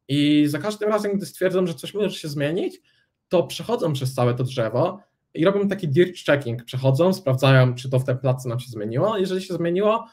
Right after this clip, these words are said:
aktualizujemy w domie, aktualizujemy w naszym incremental domie, w tym wirtualnym drzewie i idziemy sobie tak dalej do przodu. Tylko pytanie, skąd tak naprawdę Angular wie, że coś mogło się zmienić. I tutaj Angular ma takie rozwiązanie, które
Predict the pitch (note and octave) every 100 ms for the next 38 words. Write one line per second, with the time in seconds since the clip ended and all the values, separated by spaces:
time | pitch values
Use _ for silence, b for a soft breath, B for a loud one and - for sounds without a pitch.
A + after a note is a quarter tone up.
0 | B - C3+ C#3+ C#3 C3 A#2+ G#2+ A#2 C#3+
1 | F3 D#3 - C3 B2 A#2 A#2+ A#2 A2+ A2+
2 | A2 - A2+ A2 - C3 C3 A2+ A2+ G#2+
3 | - E3 C3+ C3 G#2+ A2+ A2+ G#2+ G#2 A2
4 | D3 D#3 D3+ C#3+ B B _ A#3 E3 C#3
5 | C#3 C3 B2+ A#2+ G#2+ G#2 G#2+ G#2 G#2+ G2+
6 | G2+ _ _ _ _ _ _ _ _ -
7 | A3+ A#3+ - G#3 A3+ A#3+ A3 - G#3+ G#3
8 | F#3+ F3+ F3 D3 C#3+ D3 D3 C3+ C3 B2+
9 | B2+ C3 C3 A2+ A2 - A2 G#2+ G2+ G2
10 | - b b b _ _ _ E3 F#3 F#3+
11 | F3+ - _ - C#4 D4 - F3+ G3 G3
12 | A#3 A#3+ F#3+ F#3+ G3 F3 C#3+ D3 D3+ E3
13 | D#3+ - D#3 D3+ D3+ D3 C3+